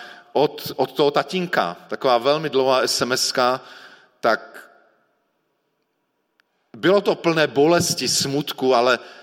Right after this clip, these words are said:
ale zároveň tak živé víry, která z toho zářila, že já jsem z toho byl velmi povzbuzen. Ale je třeba, ono, někdy člověk se vybičuje k takové víře, ale potom, když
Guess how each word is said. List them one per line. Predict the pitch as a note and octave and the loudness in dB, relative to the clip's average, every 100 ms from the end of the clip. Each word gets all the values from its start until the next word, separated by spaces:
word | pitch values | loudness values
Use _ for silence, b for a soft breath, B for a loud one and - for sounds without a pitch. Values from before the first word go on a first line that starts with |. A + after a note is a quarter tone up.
| B B B _ | B B B _
ale | A2+ C3+ | -4 -2
zároveň | - D3 D3+ D3 D#3 D3+ - | 2 2 4 2 0 0 0
tak | D#3 C#3+ | -2 0
živé | - F#3+ G#3 G3+ | 0 2 4 2
víry, | F3+ F#3+ C3 F#2 | 2 0 2 0
která | - - B2 A#2 | -4 -2 0 0
z | - | -2
toho | D3 D3+ | 0 0
zářila, | C3+ B2+ C3+ C#3+ C3+ C#3+ C#3+ B B B B | 2 0 0 0 2 2 0 B B B B
že | - C3+ C3+ | 0 2 2
já | C3 | 2
jsem | - C#3+ | 0 0
z | - | 0
toho | D3+ | 0
byl | D#3 D3 | 2 2
velmi | D3 C#3 C#3+ | 2 0 -2
povzbuzen. | C#3+ B2+ A#2+ A#2 A2+ F#2 D#2+ - B G#2 | -2 -4 -4 -6 -6 -6 -8 -14 B -2
Ale | C3 C3+ - B2+ | 2 2 0 -4
je | |
třeba, | - - F3+ - - B B | -2 2 2 0 -6 B B
ono, | - D3+ E3 - D3 | -4 0 0 -2 -4
někdy | C#3+ D3+ D#3+ | -2 0 0
člověk | - D#3 D#3+ | 2 2 2
se | E3+ F3+ D#3+ - - - | 2 2 0 -4 -20 -20
vybičuje | A#2 C3 D3 E3 F#3+ E3 | -2 0 2 0 2 2
k | |
takové | D3 - D#3+ D#3 | 0 -2 2 2
víře, | D3 D3 D#3 | 2 2 4
ale | D3 | 2
potom, | D3 C#3+ D#3+ D3+ | 0 -2 -2 -2
když | D3 - - | -2 -2 -4